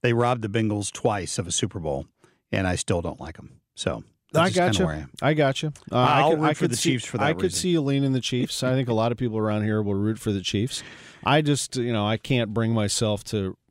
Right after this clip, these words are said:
Speaker 2: root for the Chiefs necessarily. It's a Kansas City team. Plus, you know, the ownership kind of voted against the Rams, and
Speaker 1: Yeah,
Speaker 2: we're
Speaker 1: that's
Speaker 2: part
Speaker 1: right.
Speaker 2: of us,
Speaker 1: Carl brought that up
Speaker 2: us
Speaker 1: earlier.
Speaker 2: losing them.
Speaker 1: True.
Speaker 2: And it just
Speaker 1: Yep,
Speaker 2: doesn't
Speaker 1: yep.
Speaker 2: sit well. But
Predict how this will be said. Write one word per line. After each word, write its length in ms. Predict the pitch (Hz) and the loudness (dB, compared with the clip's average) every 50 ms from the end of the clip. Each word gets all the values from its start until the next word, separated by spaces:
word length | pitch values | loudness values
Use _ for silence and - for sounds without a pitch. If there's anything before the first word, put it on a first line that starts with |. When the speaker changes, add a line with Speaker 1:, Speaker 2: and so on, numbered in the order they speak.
| _ _ - | _ _ -10
Speaker 2:
root 460 | 110 101 101 107 117 143 202 214 - | -6 -4 0 2 2 2 2 0 -2
for 160 | - - 190 | -2 -2 0
the 80 | 175 165 | 0 0
Chiefs 380 | - - 175 175 170 - - | -2 -2 -2 -2 -2 -2 -2
necessarily. 680 | 165 151 139 - 143 - - 156 151 156 160 156 147 | -2 -2 -2 -2 -4 -2 0 2 2 2 2 2 2
It's 160 | 127 113 - - | 0 -2 -4 -8
a 40 | |
Kansas 440 | - - - 131 131 131 120 120 110 | -8 -2 0 2 2 2 2 -2 -2
City 240 | - 143 127 127 113 | 0 0 0 0 0
team. 340 | - - 135 127 123 123 123 | -2 -2 0 0 2 0 0
Plus, 480 | - - 320 311 269 262 233 - - - | -2 -4 -6 -2 -2 0 -2 -2 -2 -2
you 60 | 175 | 0
know, 100 | 156 151 | 0 2
the 100 | 143 127 | 2 2
ownership 460 | 120 120 131 131 120 - - 120 - - | 2 2 2 0 0 -2 -2 -4 -4 -4
kind 200 | - 117 117 117 | -4 -2 -2 0
of 60 | 110 | 0
voted 240 | 104 104 107 113 107 | 0 0 0 0 -2
against 320 | 104 101 104 107 - - | -2 -2 -2 -4 -4 -6
the 80 | - 107 | -6 -4
Rams, 400 | 107 107 110 110 110 110 110 104 | -2 0 2 2 2 2 2 2
and 100 | 123 135 | 4 4
Speaker 1:
Yeah, 60 | 147 | 4
Speaker 2:
we're 140 | 156 160 160 | 4 4 4
Speaker 1:
that's 140 | 151 151 151 | 2 2 2
Speaker 2:
part 140 | - - 147 | 2 2 4
Speaker 1:
right. 120 | 151 151 143 | 4 4 2
Speaker 2:
of 60 | 120 | 2
us, 80 | 107 - | 0 2
Speaker 1:
Carl 220 | - 151 147 143 135 | 2 2 4 4 4
brought 200 | 127 127 131 - | 2 2 0 2
that 140 | 135 131 127 | 0 0 0
up 160 | 131 117 - | 2 2 2
Speaker 2:
us 80 | 131 | 2
Speaker 1:
earlier. 200 | 127 123 117 123 | 2 2 2 2
Speaker 2:
losing 220 | 131 131 113 117 123 | 2 2 2 2 4
them. 80 | 127 | 4
Speaker 1:
True. 100 | 127 123 | 4 4
Speaker 2:
And 80 | 123 135 | 4 2
it 120 | 151 156 151 | 2 -2 -2
just 180 | 143 147 151 131 131 | 0 2 2 4 4
Speaker 1:
Yep, 100 | 135 165 | 4 4
Speaker 2:
doesn't 220 | 151 123 123 123 | 2 2 2 2
Speaker 1:
yep. 120 | 123 131 | 0 2
Speaker 2:
sit 100 | 139 147 135 | 2 0 2
well. 160 | 143 139 131 | 2 0 2
But 320 | 117 - 269 233 180 - | 4 4 4 4 4 0